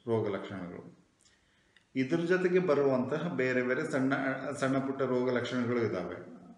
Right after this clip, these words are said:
ಅದು ಅಂದ್ರೆ ಸ್ವಲ್ಪ ಮೈಕೈ ನೋವಿಸ್ಬೋದು, ಸುಸ್ತಾಗ್ಬೋದು. ಇನ್ನೊಂದೇನಂದ್ರೆ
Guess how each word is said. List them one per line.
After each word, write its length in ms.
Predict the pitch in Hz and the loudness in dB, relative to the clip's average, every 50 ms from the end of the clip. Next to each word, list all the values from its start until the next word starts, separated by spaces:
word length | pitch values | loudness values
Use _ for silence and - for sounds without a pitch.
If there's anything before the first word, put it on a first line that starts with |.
| _ _ _ _ _ _ - | _ _ _ _ _ _ -6
ಅದು 200 | 120 120 117 131 | -4 0 2 2
ಅಂದ್ರೆ 300 | 127 117 113 123 147 165 | 2 2 2 0 -2 -2
ಸ್ವಲ್ಪ 280 | - 139 113 110 107 - | -2 -4 -4 -4 -4 -4
ಮೈಕೈ 540 | 143 - 127 117 113 117 113 117 - 151 147 | -6 -4 -2 -2 0 0 0 0 0 0 0
ನೋವಿಸ್ಬೋದು, 1000 | 139 127 120 120 120 120 117 - 104 98 98 98 113 139 190 190 - - - | 0 0 -2 -2 -2 -4 -6 -6 -4 -4 -4 -2 -2 -4 -4 -4 -6 -6 -2
ಸುಸ್ತಾಗ್ಬೋದು. 1000 | - 175 175 175 170 - 143 117 110 95 92 92 92 90 90 90 90 - - - - _ _ _ _ _ - - - - - - _ _ _ - | 0 0 0 0 2 2 4 4 2 2 -2 -4 -4 -6 -6 -8 -10 -12 -14 -20 -20 _ _ _ _ _ -20 -20 -20 -20 -20 -20 _ _ _ -2
ಇನ್ನೊಂದೇನಂದ್ರೆ 680 | 131 131 147 160 160 151 143 135 127 120 113 113 123 | 0 2 4 4 4 4 4 2 2 2 2 4 4